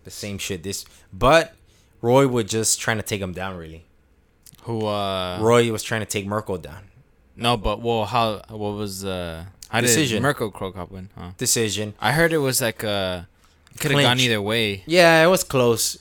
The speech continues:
Speaker 2: And I, I heard that Roy, did you hear that Roy Nelson, like, he wasn't, like, a back,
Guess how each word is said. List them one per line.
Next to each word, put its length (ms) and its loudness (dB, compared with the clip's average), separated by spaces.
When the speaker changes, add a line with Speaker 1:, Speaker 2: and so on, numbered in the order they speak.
Speaker 2:
And 300 -6
I, 300 4
I 20 2
heard 240 0
that 220 0
Roy, 200 -2
did 240 -6
you 80 -6
hear 140 -4
that 100 -2
Roy 220 -6
Nelson, 440 -8
like, 200 -10
he 120 -10
wasn't, 440 -6
like, 160 -4
a 80 -4
back, 300 -6